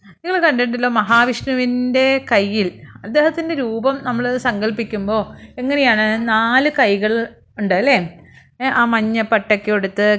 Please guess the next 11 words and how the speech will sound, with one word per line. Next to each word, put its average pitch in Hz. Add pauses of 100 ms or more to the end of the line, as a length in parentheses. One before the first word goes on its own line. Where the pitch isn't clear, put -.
കിരീടമൊക്കെ, 202
രത്നങ്ങളൊക്കെ 202
പതിച്ച 196
കിരീടമൊക്കെ 196
ചാർത്തി, 196 (280)
നല്ല 220
ഗോപിക്കുറിയും, 196 (260)
ആ, 190 (180)
ഒക്കെ - (500)
അണിഞ്ഞ്, 196 (520)
ആ, 196